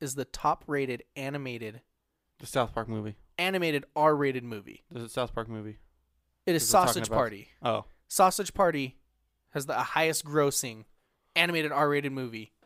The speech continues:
Speaker 1: of all time.
Speaker 2: Okay.
Speaker 1: It beat out the South Park movie from, like, nineteen ninety something.
Speaker 2: That's pretty remarkable, but there probably isn't that many animated R-rated movies.
Speaker 1: There isn't, but I thought that was pretty neat. That this fucking show in nineteen ninety-nine created the top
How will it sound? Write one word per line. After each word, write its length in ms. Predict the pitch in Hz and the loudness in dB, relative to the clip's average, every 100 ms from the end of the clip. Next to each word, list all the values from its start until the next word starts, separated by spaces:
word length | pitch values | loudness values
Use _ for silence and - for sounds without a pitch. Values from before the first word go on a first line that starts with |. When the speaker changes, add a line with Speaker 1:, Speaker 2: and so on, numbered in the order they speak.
| _ - | _ -4
Speaker 1:
of 120 | 156 | 2
all 100 | 147 | 2
time. 300 | 143 123 107 _ - | 2 -6 -8 _ -14
Speaker 2:
Okay. 300 | 127 120 120 | -6 -6 -4
Speaker 1:
It 160 | 180 143 | -4 0
beat 200 | 240 240 | 2 4
out 160 | 190 165 | 4 2
the 60 | |
South 280 | - 151 135 | 2 2 2
Park 220 | 135 - | -6 -6
movie 320 | 123 107 104 _ _ _ | -12 -16 -20 _ _ _
from, 100 | 180 | -2
like, 120 | 160 | 0
nineteen 420 | 170 175 165 180 156 | 0 -4 -4 -4 -2
ninety 300 | 143 135 123 | -2 -4 -8
something. 420 | 113 101 - 85 _ _ _ - | -12 -14 -18 -20 _ _ _ -6
Speaker 2:
That's 200 | 170 - | -4 0
pretty 200 | 254 220 | 2 4
remarkable, 540 | 170 185 196 143 131 | 4 2 2 0 0
but 100 | 131 | 2
there 80 | 151 | 0
probably 240 | 147 214 180 | 2 2 2
isn't 160 | 151 | 2
that 140 | 139 127 | 0 0
many 360 | 127 113 113 - - | 0 0 -2 -6 -6
animated 440 | 117 110 107 104 | -4 -4 -6 -6
R-rated 320 | 104 107 104 | -6 -6 -8
movies. 340 | 104 107 - - | -8 -10 -8 4
Speaker 1:
There 100 | 233 | 4
isn't, 380 | 247 185 151 - _ - | 6 0 -4 -10 _ 2
but 80 | 214 | 4
I 40 | |
thought 160 | 214 202 | 4 4
that 80 | 175 | 2
was 80 | |
pretty 220 | - 180 160 | 4 4 4
neat. 260 | 147 - _ _ _ _ _ _ _ | -2 -4 _ _ _ _ _ _ _
That 180 | 151 - | -4 6
this 200 | 196 - | 6 6
fucking 480 | 196 170 170 147 - | 2 2 0 -6 -8
show 400 | - 190 123 98 _ _ - | 2 4 4 2 _ _ -8
in 140 | 147 | -2
nineteen 340 | 170 180 196 | -2 -2 -4
ninety-nine 600 | 185 180 175 175 127 101 - _ _ _ _ _ _ _ _ _ _ - | 0 0 0 -2 -2 -6 -18 _ _ _ _ _ _ _ _ _ _ -2
created 240 | 175 147 | 0 0
the 60 | 143 | -2
top 420 | - 170 - | 0 0 0